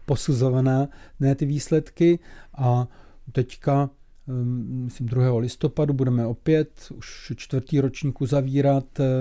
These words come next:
úspěšné soutěže, kdy, eh, se zveme, eh, z celé republiky, hodně jich je z Ostravy, eh, z celé re-, republiky ty, eh,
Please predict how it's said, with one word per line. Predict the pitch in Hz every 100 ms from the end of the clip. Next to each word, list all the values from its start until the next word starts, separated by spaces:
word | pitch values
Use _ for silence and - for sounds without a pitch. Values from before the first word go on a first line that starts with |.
| 123 - -
úspěšné | 139 - - 123 135 123
soutěže, | 135 123 143 127 131
kdy, | 117 117 117 - - - - 127
eh, | 120 107
se | - 123
zveme, | 113 123 123 123 113 - - - -
eh, | 120 117 113 113
z | 107
celé | - 127 123
republiky, | 120 - 123 131 123 - 131 127 123 - - - -
hodně | 120 117
jich | 113
je | 113
z | -
Ostravy, | - - 147 156 160 165 - - - - - 139
eh, | 127 120
z |
celé | - 120 123
re-, | 131
republiky | 131 117 123 127 127 127 123
ty, | - 120 110 - - -
eh, | -